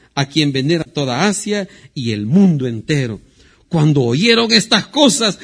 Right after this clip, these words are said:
se llenaron de ira y gritaron diciendo, 'Grande es Diana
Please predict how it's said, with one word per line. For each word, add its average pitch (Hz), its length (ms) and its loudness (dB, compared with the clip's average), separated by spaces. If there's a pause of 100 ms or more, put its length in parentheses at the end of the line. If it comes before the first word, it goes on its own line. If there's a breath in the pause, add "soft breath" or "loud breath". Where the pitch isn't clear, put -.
se 269 200 -4
llenaron 269 580 -4
de 269 60 -12 (320)
ira 311 260 4
y 262 120 0
gritaron 285 560 2
diciendo, 285 580 0 (340 loud breath)
'Grande 240 600 4
es 208 180 2
Diana 214 640 2